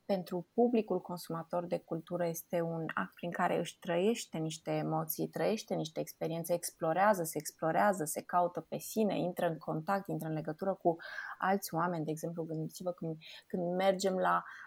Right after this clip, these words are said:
la un concert și suntem mai mulți, avem experiența asta împreună de comunitate, de emoție împărtășită, da?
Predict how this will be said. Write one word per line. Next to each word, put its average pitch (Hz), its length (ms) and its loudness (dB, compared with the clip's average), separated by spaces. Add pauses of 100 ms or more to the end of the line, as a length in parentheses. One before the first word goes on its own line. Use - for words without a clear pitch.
(120)
la 175 580 4
un 180 260 -2
concert 190 460 0
și - 160 -4
suntem 165 280 -2
mai 170 160 4
mulți, 185 340 4
avem 170 160 4
experiența 185 580 0
asta 170 200 -4
împreună 175 560 0
de 156 180 -6
comunitate, 160 760 0
de 147 160 -4
emoție 165 420 -2
împărtășită, 160 760 -4
da? 208 220 -4